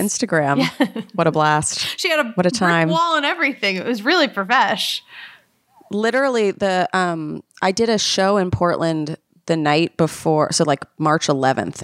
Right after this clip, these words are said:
Speaker 1: and we locked down March twelfth.
Speaker 2: Oh my
Speaker 1: By
Speaker 2: God.
Speaker 1: March thirteenth, I was at Michael's buying a fake brick wall, a fake comedy club sign. Like, Ben did little twinkle lights in it. Like,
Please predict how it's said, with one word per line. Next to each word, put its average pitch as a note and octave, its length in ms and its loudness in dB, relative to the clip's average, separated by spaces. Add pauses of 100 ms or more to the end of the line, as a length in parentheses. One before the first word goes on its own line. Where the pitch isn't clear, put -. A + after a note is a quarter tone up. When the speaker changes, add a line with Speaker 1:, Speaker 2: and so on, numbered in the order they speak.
Speaker 1:
and D3 140 -2
we D3+ 120 2
locked D3+ 300 0
down C#3+ 220 2
March C#3 300 0
twelfth. D3 380 2
Speaker 2:
Oh - 40 -6
my - 120 -4
Speaker 1:
By D#3+ 180 2
Speaker 2:
God. D#3+ 60 2
Speaker 1:
March D#3 260 0
thirteenth, D#3+ 420 0
I D3+ 140 2
was D#3 180 0
at D#3 140 2
Michael's D3+ 600 0
buying D#3 560 0
a D3+ 80 -2
fake D3+ 340 -2
brick D#3 220 -2
wall, D3 540 0 (320)
a E3 100 -2
fake - 520 -4
comedy D#3 340 2
club C#3+ 260 0
sign. D3 500 0
Like, C#3+ 200 0
Ben D3+ 280 0
did D#3 180 0
little D3+ 180 0
twinkle D3 340 -2
lights D3 300 0
in C#3+ 140 2
it. C#3+ 240 0
Like, B2 280 0